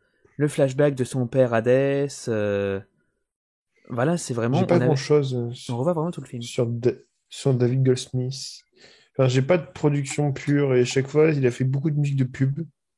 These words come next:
Speaker 1: Et John Cavanaugh, ça me dit quelque chose. Parce que
Speaker 2: John
Speaker 1: vraiment, je suis étonné, tu vois, que ce soit aussi, euh,
Speaker 2: Ca-,
Speaker 1: bah,
Speaker 2: Va-,
Speaker 1: aussi
Speaker 2: Na-,
Speaker 1: qualitatif quand même.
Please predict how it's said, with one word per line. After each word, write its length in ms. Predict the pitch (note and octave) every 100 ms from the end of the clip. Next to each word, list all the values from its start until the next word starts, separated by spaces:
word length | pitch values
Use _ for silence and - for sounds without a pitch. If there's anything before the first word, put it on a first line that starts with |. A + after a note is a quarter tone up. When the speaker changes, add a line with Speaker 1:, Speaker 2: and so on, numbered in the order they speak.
| _ -
Speaker 1:
Et 140 | C#3+ B2+
John 140 | D3
Cavanaugh, 420 | D3+ C#3+ C#3 F#3+ - - _ _ _ -
ça 100 | C3+
me 60 |
dit 100 | B2+
quelque 140 | C3 -
chose. 320 | C#3+ B2+ A2+ - _ _ _ _ _ _ _ _
Parce 120 | D#3
que 40 | B2+
Speaker 2:
John 180 | B2 C#3+
Speaker 1:
vraiment, 160 | E3+
je 80 | F3 F3
suis 160 | E3 F3+
étonné, 340 | D#3+ F#3+ G#3
tu 160 | - C3+
vois, 220 | D3+ E3
que 120 | C#3
ce 120 | B2+
soit 200 | B2+ C#3+
aussi, 420 | C3 - - A#2 G#2+
euh, 340 | F#2+ F#2+ F#2+
Speaker 2:
Ca-, 240 | C3+ D3 - _ _ _ - - -
Speaker 1:
bah, 580 | - G#2 G#2 G2 G2 C3+
Speaker 2:
Va-, 40 | A#2+
Speaker 1:
aussi 180 | - C3
Speaker 2:
Na-, 40 |
Speaker 1:
qualitatif 500 | C#3+ A2+ A2 B3+ D#4
quand 140 | - A2
même. 200 | G2